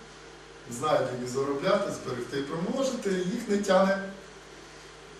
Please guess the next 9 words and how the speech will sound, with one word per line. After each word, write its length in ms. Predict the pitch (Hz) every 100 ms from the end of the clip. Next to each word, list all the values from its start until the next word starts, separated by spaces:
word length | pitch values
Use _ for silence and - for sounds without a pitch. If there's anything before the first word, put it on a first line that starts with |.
| - -
Із 80 | 131
жадності, 520 | 147 196 185 170 170
напевно, 500 | 151 147 139 127 120
з 440 | 120 - - -
хитрості, 360 | 151 151 135 131
не 220 | 135 147 165
хочуть 240 | 190 160
конкурентів 600 | 143 131 139 156 151 120
плодити, 460 | 117 113 110 107